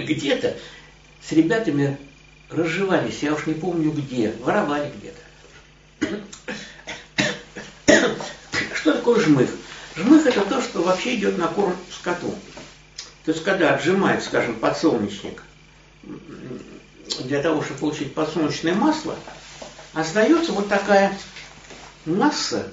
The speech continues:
из которой выжато масло. Это называется жмых. Ну, теперь вряд ли я бы стал это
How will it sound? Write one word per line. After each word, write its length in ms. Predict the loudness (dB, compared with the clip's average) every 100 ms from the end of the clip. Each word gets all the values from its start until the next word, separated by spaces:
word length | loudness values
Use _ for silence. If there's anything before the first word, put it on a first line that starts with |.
| -14
из 160 | -10
которой 340 | -2 0 4 2
выжато 460 | 6 6 6 0
масло. 460 | 0 0 0 -4 -10 -14 -20 -20 -20 -20 -20 -20 -20 -20 _ -16 -16 -18 -20 _ _ -20
Это 120 | -4
называется 440 | -2 0 -2 -4 -4
жмых. 480 | -2 -2 -4 -6 -16 -20 -20 -18 -16 -16 -18 -20 -20 -20 -20 -20 -20 -18 -6
Ну, 220 | -2 0
теперь 360 | -2 0 2
вряд 300 | 4 6 4
ли 100 | 4
я 100 | 0 0
бы 140 | -2
стал 300 | -4 0 0
это 240 | 0 -2